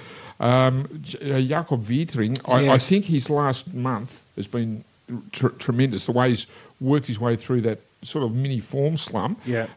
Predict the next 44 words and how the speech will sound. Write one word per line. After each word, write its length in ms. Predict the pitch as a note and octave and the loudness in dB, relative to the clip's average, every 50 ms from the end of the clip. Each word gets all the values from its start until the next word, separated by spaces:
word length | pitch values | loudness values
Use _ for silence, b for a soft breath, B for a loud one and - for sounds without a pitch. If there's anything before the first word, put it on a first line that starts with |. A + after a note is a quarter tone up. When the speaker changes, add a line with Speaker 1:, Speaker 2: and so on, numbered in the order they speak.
| - | -2
Speaker 1:
Uh, 480 | C3+ C3 C3 C3 B2+ B2+ B2+ B2+ C3 C#3 D3 | 2 4 6 6 8 8 6 6 6 4 4
you 100 | D3+ D3 | 2 4
know, 140 | C3+ C3+ | 4 4
wh-, 360 | C#3 C#3+ D3+ D3 C#3+ D3+ D3+ E3 | 4 4 2 4 6 6 6 6
what 200 | D#3+ D3+ - - | 4 4 2 4
caused 320 | - D3 D3 C#3+ B2 C3 | 4 6 6 6 6 2
it, 80 | C3 A#2+ | 0 2
I 120 | B2 B2 | 2 2
don't 200 | B2 B2 B2+ A#2+ | 4 2 2 0
know. 240 | A2+ B2 C3 C#3+ D3+ | 0 0 0 0 2
Maybe 260 | C3 B2+ B2 B2+ A#2 | 2 2 0 2 0
it's 120 | A2+ F#2+ A2+ | 0 0 0
a, 60 | A#2+ A#2 A#2+ C3+ - C#3 | 0 0 0 -2 -4 -8
a 60 | B2 | -12
confidence 520 | - - B2+ B2 A#2 - A#2+ A#2 A2 G#2+ - | -8 -4 -4 -4 -4 -4 -6 -8 -8 -6 -6
thing. 220 | - C3 B2+ B2+ | -4 -2 0 0
I, 180 | A#2 A#2 A#2 A#2 | -2 -2 0 4
who 180 | A2 C#3+ C#3 | 6 6 6
knows? 320 | B2 B2 B2 C3+ D#3 D#3+ D3 | 6 6 4 4 2 2 2
But 180 | - C#3 B2+ - - | 2 0 0 2 2
I, 80 | B2+ C3 | 0 2
I 180 | C3 C3+ C3+ | 4 4 2
really 340 | C3+ C#3+ D3+ E3 E3+ D#3 C3+ | 4 6 8 8 8 8 4
think 180 | - - - A#2+ | 2 0 -4 -4
he's 140 | B2 A#2+ | -6 -6
come 200 | - - C#3+ C3+ | -4 -4 -2 0
back 160 | A#2+ A2+ G#2+ - | 0 0 0 0
hard, 400 | - A2+ A#2+ A#2+ A#2 A2+ A#2+ A#2 | 0 2 4 4 4 2 2 0
and 140 | A#2+ - B B B B B - | -4 -6 B B B B B -2
all 180 | - D#3 D3 C3 | 2 2 2 2
power 320 | - - C#3 B2+ B2+ A#2+ | 2 0 0 2 2 2
to 100 | G2+ G2 | 0 -2
him. 380 | F#2+ G#2 B2+ C3+ B2 G2 F#2+ G2 | -2 -2 -2 -2 -2 -2 -4 -4
Um, 520 | G#2+ A2 G#2+ A2 A2 G#2+ A2 A2 A2 G#2 G#2 B B B B B - | -2 0 0 0 0 0 -2 -2 -4 -4 -6 B B B B B 2
uh, 220 | A#2+ B2 C3 C3+ - - F3 - - | 4 6 6 6 4 2 -2 -6 -6
Wiedering's 560 | F3+ E3+ D#3+ F#3+ C4+ D4 D#4+ C4 B3+ A3 - F3 | -2 4 6 6 6 6 4 2 2 2 2 0
a 60 | D3+ | 0
player, 560 | - - - D3+ C#3+ C#3 C#3 C3 B2 A#2+ - - - | 0 0 2 4 4 6 6 6 4 2 0 -2 -4
I 80 | B2+ | -4
think, 280 | A#2+ - G#3+ A3+ G#3+ - - _ _ - | -2 -2 -2 -4 -4 -8 -14 _ _ -6
looking 360 | D3+ C#3 D3 D#3 D#3 D#3 C3 | -2 -2 -2 -2 -2 -2 -2
at 80 | C3 C3 | 0 0
him, 100 | B2 B2 | 0 0
uh, 100 | B2 | -2